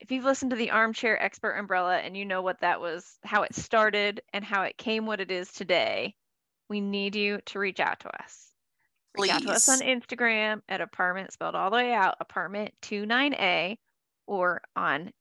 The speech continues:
Speaker 1: at Gmail. You send us an email at A P T two nine A at gmail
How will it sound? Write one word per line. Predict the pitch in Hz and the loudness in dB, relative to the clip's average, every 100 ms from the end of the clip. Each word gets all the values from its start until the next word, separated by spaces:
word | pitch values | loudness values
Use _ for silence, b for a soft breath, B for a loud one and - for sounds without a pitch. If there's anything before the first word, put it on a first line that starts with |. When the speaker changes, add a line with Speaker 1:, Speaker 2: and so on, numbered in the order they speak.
| - | -6
Speaker 1:
at | - 196 | -6 -4
Gmail. | 254 277 233 175 175 | -2 2 4 4 2
You | |
send | 190 180 | -2 -8
us | 190 | -8
an | - | -6
email | 247 202 165 | -2 0 0
at | 123 - - | 0 -2 -4
A | 180 | -6
P | - 214 | -6 -8
T | - 180 - - | -6 -6 -8 -12
two | - 165 | -12 -4
nine | 170 190 | 0 2
A | 147 98 - | 0 -2 -8
at | - - | -12 -14
gmail | 202 185 139 143 190 | -12 -10 -6 -6 -6